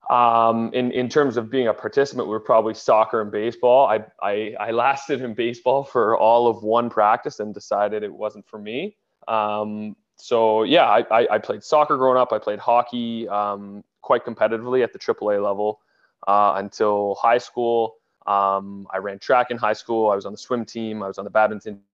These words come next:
team. Uh, I did pretty much anything, anything that was available in high school. I, I tried my hand at,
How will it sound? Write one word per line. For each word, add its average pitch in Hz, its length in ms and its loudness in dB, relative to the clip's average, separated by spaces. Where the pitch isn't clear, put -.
team. 104 580 -12
Uh, - 40 -4
I 104 180 0
did 110 380 -2
pretty 131 220 2
much 120 220 2
anything, 117 640 0
anything 117 440 -2
that 110 140 -4
was 110 160 -6
available 107 360 4
in 104 80 0
high 101 160 2
school. 107 280 0
I, 101 300 4
I 101 80 0
tried 107 260 2
my 104 120 -4
hand 117 260 2
at, 139 280 4